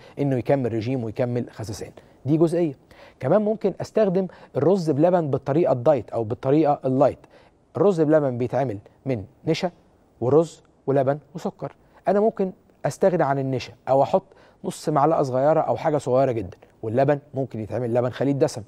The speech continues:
السكر ممكن نستخدم بدايل سكر خاليه من الاسبرتام زي ماده السكرالوز ايا كان اسمها في الاسواق ايه. فيبقى انا كده السكر عملت له تعديل، بقى سكر دايت او سكر بدون سعرات حراريه، اللبن بقى لبن خليط دسم،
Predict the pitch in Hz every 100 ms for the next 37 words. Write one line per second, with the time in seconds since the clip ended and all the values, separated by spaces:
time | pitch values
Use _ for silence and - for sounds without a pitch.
0 | _ _ - - - 165 - 160 131 139
1 | 123 110 - 135 127 104 110 131 113 139
2 | - 143 - - - - 110 127 135 127
3 | 135 - 139 - 117 101 117 110 107 117
4 | - - - 120 135 131 123 127 120 123
5 | - - 127 117 - 117 135 - 127 104
6 | - - - 120 127 202 214 196 - 202
7 | - 190 - - 120 127 - 165 120 117
8 | 139 156 117 107 143 - 110 104 - -
9 | - - - - 104 143 - 127 117 135
10 | 156 113 117 - 104 101 90 _ - -
11 | - 127 165 165 120 110 131 135 120 131
12 | 123 117 110